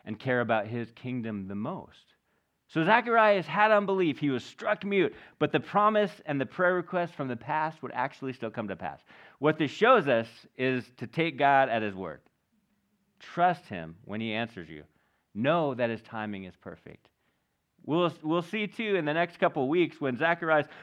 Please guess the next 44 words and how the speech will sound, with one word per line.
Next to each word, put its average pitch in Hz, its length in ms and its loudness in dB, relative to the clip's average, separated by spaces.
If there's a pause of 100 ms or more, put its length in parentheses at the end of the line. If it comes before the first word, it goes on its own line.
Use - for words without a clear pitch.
finally 240 540 -2
gets 208 180 0
back 202 240 2
his 160 140 0
voice, 151 360 0
you 202 60 -6
know, 196 140 -2
he 196 260 -6
instantly 214 640 -4
<laughs> - 40 -12
praises 170 460 0
God. 117 400 4 (340)
And 160 160 2
we 196 140 6
see 185 220 0
no 143 260 4
more 208 180 8
lapses 180 440 6
of 117 100 -4
faith 135 220 2
from 110 180 -6
him. 87 180 -8 (640)
You 139 120 0
know, 147 140 10
so 160 80 0
in 156 140 2
other 208 180 8
words, 143 340 2
he 139 120 -6
clearly 165 640 -2
learned 120 500 -6 (240)
his 101 160 -12
lesson. 87 420 -6 (800)
The - 80 -14
chasing, 165 600 -4
chastening 160 440 -6
of 110 80 -4
the 110 60 -8
Lord 107 220 -6
is 101 100 -8
actually 104 340 -8
a - 20 -10
beautiful 98 340 -8
thing 101 340 -14